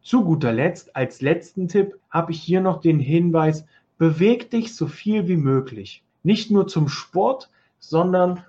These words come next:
kurze Strecken. Du musst nicht zum Edeka fahren. Darf ich überhaupt, na, Werbung, jetzt muss ich Werbung dazu schreiben. Du musst nicht zum Supermarkt deines Vertrauens fahren, wenn der hundert Meter entfernt ist.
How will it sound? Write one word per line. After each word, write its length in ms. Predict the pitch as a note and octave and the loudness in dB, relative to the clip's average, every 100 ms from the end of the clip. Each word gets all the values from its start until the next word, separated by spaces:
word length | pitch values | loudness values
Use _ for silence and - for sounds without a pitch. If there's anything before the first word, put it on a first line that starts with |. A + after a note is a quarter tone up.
| _ | _
kurze 380 | - G3 G3 F#3 | 0 0 2 -4
Strecken. 480 | - F3+ F3 F3+ E3+ | -4 0 0 0 0
Du 80 | D#3 | 0
musst 260 | F3 - | -2 -2
nicht 300 | E3+ D#3+ - _ _ _ _ | -6 -6 -12 _ _ _ _
zum 220 | E3 D3+ | -6 -4
Edeka 720 | D#3 F3 D#3 D3 D3 D3 - | -2 -2 -4 -4 -2 -4 -6
fahren. 520 | - - C#3 D#3 - _ _ - | -18 -6 -4 -4 -6 _ _ -18
Darf 160 | A2 A#2+ | -16 -14
ich 60 | |
überhaupt, 340 | A#2+ A#2 A#2+ - | -10 -6 -8 -8
na, 240 | A#2 C3+ - A2 | -4 -4 -4 -4
Werbung, 300 | A#2 B2 A2 | 0 0 -2
jetzt 140 | G#2+ | -4
muss 160 | A#2 A2 | -4 -4
ich 140 | A2 | -4
Werbung 320 | G2+ A#2+ B2+ A2 | 0 0 0 -4
dazu 240 | G#2+ A2 | -6 -8
schreiben. 200 | A2 G#2 - - - | -8 -10 -12 -18 -8
Du 80 | - | 0
musst 220 | F3 C4+ | 2 2
nicht 140 | C4 - | 2 2
zum 180 | F3 E3 | 2 0
Supermarkt 480 | G#3 G#3 F#3 F#3+ | 0 0 2 0
deines 240 | E3+ D#3+ D#3 | 0 0 -2
Vertrauens 540 | C3 - D3+ G3+ A3 | -10 -6 -2 0 -2
fahren, 400 | - F#3+ F#3+ F3+ _ _ _ _ _ | -2 0 0 -2 _ _ _ _ _
wenn 180 | C#3+ E3 | 0 2
der 380 | E3+ E3+ D#3 D3 _ _ _ _ - | 4 2 0 -4 _ _ _ _ -12
hundert 360 | C#3+ F3+ E3 | -2 0 0
Meter 200 | D#3+ E3 | 0 0
entfernt 480 | D#3+ D#3 D3+ E3+ E3+ | -2 -2 -2 -4 -4
ist. 240 | - - | -12 -20